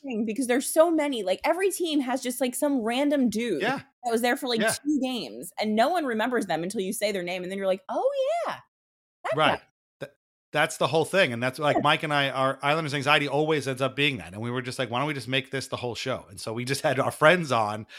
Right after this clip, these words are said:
Speaker 2: and then we're trying to branch out to other people. But,
Speaker 1: That's
Speaker 2: uh,
Speaker 1: awesome.
Speaker 2: I wanna talk to your boy Bill Matz about coming on to the show. About, uh, I feel like he has some stories to tell about some old Flyers that, uh,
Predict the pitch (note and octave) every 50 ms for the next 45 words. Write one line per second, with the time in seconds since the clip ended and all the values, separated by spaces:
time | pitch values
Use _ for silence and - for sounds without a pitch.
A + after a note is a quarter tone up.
0 | - - - - C3 C3 C#3 C#3 C#3 C3 B2+ B2+ B2+ - C#3 C3 B2+ B2 A#2 -
1 | - A#2+ A2+ A2 G#2 - B2+ B2 A#2+ A#2+ - - A#2+ A2+ A2+ G#2 - - - G#2+
2 | G#2+ A#2 A2+ G#2+ A2 - - B2+ B2+ A#2+ - G#2+ G2+ G2 F#2+ G#2+ G#2 G2+ G#2+ G#2
3 | - F4+ E4+ - - - - - - E3+ F#3+ F#3 - F#3 F#3 D#3+ - F3+ D#3 B2
4 | C3+ D#3+ D#3+ D3 A#2 - D#3+ D#3 C#3 C#3+ D#3 D#3 B2 - - G#2+ G#2 G2+ - -
5 | A#2+ A2+ A2 A2 A2 G#2+ G#2 G2+ F#2+ - - - A#2+ A2+ G2+ F#2+ F2+ F#2+ F#2+ F#2+
6 | F#2+ F#2+ F#2+ F#2+ F#2+ F#2 F2+ F2+ F#2 - _ _ - A2 G#2 G2+ G#2 - - C3+
7 | B2+ A#2+ A#2 A2 - - A#2+ A2+ A2+ A2 G#2 G2 G#2+ G#2 - - G#2+ - - -
8 | A#2+ A#2 A2 A2 G#2+ G2 - - - - - - A#2 A2 G#2 G2 G#2+ G2+ - -
9 | G#2 G#2 G#2 G2+ - - A2+ A2 G#2+ G#2 G2+ G2 F#2+ - - G2+ F#2+ - _ -
10 | G2+ F#2+